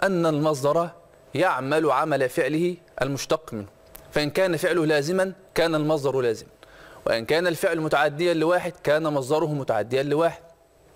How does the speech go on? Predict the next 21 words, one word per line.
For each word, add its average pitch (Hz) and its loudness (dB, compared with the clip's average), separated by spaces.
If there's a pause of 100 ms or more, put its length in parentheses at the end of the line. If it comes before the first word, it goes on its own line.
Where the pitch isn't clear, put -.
(260)
وإن 131 0
كان 196 0
المصدر 175 2 (760)
متعديا 143 2
لاثنين 170 0
يعني 143 0
ينصب 185 0
مفع-، 156 0
مفعولين 180 0 (420)
كان 208 0
مصدره 190 2
أيضا 190 0 (320)
ينصب 170 0 (100)
مفعولين. 135 -2 (240)
طيب، 135 0 (440)
شرط 269 0
المصدر 226 2
الذي 202 2
يعمل 202 2
عمل 180 2
فعله 170 0